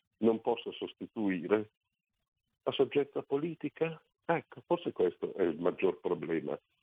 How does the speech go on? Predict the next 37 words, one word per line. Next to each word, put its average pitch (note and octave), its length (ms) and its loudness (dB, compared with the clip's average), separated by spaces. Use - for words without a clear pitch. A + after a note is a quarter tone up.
di F#2 120 2
fronte E2+ 300 2
al E2+ 120 0
quale E2 260 -2
ci E2+ 140 -2
troviamo. - 520 -2
Detto C#3+ 320 2
questo, A#2 420 0
sta B2 140 0
riforma, C#3 600 -2
ma - 160 0
non C3+ 260 2
è D3+ 60 4
la C3+ 140 2
peggiore A#2+ 580 -2
di G2+ 80 -4
quelle G#2 320 0
che F#2 180 -10
si G#2 120 -18
sono E2+ 280 -12
viste. F2 440 -10
Fatta - 280 2
questa - 240 -6
prima G#2+ 360 2
cautela, E2+ 760 -2
non A2+ 200 4
è G2+ 60 2
la E2 140 -2
peggiore - 640 -18
di E2+ 100 -18
quelle E2 280 -2
che E2+ 120 -6
si E2+ 100 -8
sono - 300 -4
viste. - 420 -16
Intanto B2 440 2
perché G#2 560 0